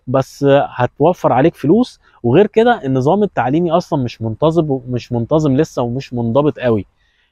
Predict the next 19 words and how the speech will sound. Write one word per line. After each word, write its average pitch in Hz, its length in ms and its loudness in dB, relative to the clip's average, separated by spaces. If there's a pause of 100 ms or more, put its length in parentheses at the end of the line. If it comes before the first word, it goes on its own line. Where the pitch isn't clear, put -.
(140)
لسه 170 260 0
في 156 100 2
ناس 180 180 0
عايزة 165 240 2
تشتغل 165 320 0
رغم 165 200 2
الكورونا، 156 360 0
خلاص 147 300 -2
ما 131 100 -4
فيش 175 260 -2 (240)
ناس، 156 320 0
لسه 180 260 2
دكاترة 180 380 2
بيقولوا 151 260 4
لهم: 180 140 4
"تعالوا 165 300 2
نت-، 151 240 2
ن-، 127 300 2
نشتغل 190 460 2